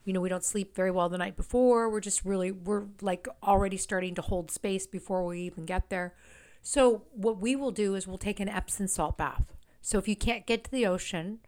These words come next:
you, and it's, and it's equal. It's not, one is not better than the other. They're both amazing, or a shower. But salt water in particular, like an Epsom salt bath, is very purifying for the aura, very purifying for your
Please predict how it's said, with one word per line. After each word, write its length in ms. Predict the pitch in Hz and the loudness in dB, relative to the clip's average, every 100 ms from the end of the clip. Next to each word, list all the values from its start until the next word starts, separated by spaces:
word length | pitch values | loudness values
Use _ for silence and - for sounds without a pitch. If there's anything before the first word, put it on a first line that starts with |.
| - - _ - - | -20 -20 _ -20 -6
you, 300 | 208 190 247 - | -4 -2 -6 0
and 220 | 208 226 | 0 0
it's, 300 | - - - - | -4 -4 -6 0
and 160 | 202 208 | 2 2
it's 160 | - - | -2 -2
equal. 380 | 254 254 202 | -4 2 2
It's 160 | 196 - | 2 2
not, 180 | 220 190 - | 0 -2 -4
one 260 | 202 208 233 | 0 2 2
is 100 | 208 | 0
not 220 | 214 185 | -4 0
better 220 | 196 190 | -2 0
than 160 | 190 185 | -2 0
the 100 | 185 | 0
other. 200 | 180 175 | -2 -2
They're 140 | 180 | -4
both 380 | 156 185 208 208 | -2 0 2 0
amazing, 600 | 180 165 165 180 196 202 | -2 -4 -6 -6 -8 -6
or 200 | 208 220 | 4 6
a 80 | 214 | 6
shower. 560 | - 202 160 165 226 - - - - - - | 4 4 4 2 -2 -6 -18 -20 -20 -20 0
But 200 | 202 - | 0 2
salt 640 | - 233 233 269 269 - 220 190 | 4 8 10 10 8 0 -6 0
water 500 | 208 185 175 180 190 - | 4 4 4 0 -4 -4
in 160 | 190 | 8
particular, 880 | - - - 226 - 202 165 156 190 - _ 175 | 10 8 2 -4 0 2 4 2 -4 -12 _ -14
like 140 | 170 | -8
an 100 | 175 | -4
Epsom 300 | 190 - 190 | -4 -4 -4
salt 240 | 180 156 | -2 -2
bath, 340 | 165 147 151 - - - - - | -2 -2 -4 -12 -20 -20 -20 -10
is 220 | 202 190 196 | -4 -2 -4
very 580 | 175 165 226 226 220 | -8 -2 2 4 4
purifying 680 | 214 208 190 190 180 170 165 | 2 2 0 -4 -4 -4 -6
for 240 | - 185 180 | -8 -6 -6
the 140 | 196 | -4
aura, 380 | 170 170 180 - - - - | -2 -2 -4 -12 -20 -20 -4
very 240 | 220 220 226 | 2 4 4
purifying 640 | 226 202 196 185 180 175 | 0 0 -2 -2 -4 -6
for 140 | - | -6
your 180 | 185 170 | -6 -6